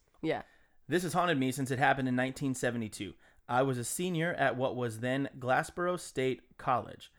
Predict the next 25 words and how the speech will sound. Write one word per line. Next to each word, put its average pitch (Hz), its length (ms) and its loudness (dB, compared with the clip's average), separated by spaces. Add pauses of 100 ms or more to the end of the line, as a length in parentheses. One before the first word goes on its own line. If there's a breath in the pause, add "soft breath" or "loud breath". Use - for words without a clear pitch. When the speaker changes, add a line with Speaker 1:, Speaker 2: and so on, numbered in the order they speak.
(320 soft breath)
Speaker 2:
I 123 120 4
had 123 140 4
heard 156 200 0
about 147 180 6
the 127 80 -2
Jersey 117 340 -2
Devil 113 360 0
when 113 120 -4
I 110 100 0
came 139 260 -4
to 135 80 -2
South 113 340 0
Jersey, 101 460 -6 (260 soft breath)
but 117 140 -4
being 127 180 2
from 123 220 0
North 190 320 2
Jersey, 113 580 0
which 113 140 -8
she 135 100 -6
says 110 240 -4
is 101 100 -10
a - 20 -14
different 107 260 -10
world, 98 220 -12